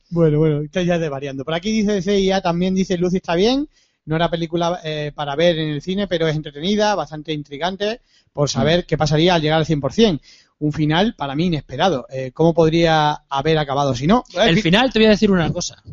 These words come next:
Speaker 2: El final, ahora que estoy pensando, cuando se transforma ella en
Speaker 1: En un pendrive.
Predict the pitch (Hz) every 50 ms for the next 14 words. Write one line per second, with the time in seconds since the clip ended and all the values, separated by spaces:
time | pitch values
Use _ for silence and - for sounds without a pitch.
0 | - _ _ _ _ _ - - - 135 - - 143 170 202 220 226 196 196 185
1 | - 202 175 185 160 151 147 - 175 190 190 190 156 156 139 139 - 131 123 123
2 | 127 - - 165 180 175 165 165 165 165 156 151 147 143 139 135 135 131 165 180
3 | - 202 180 165 180 180 151 -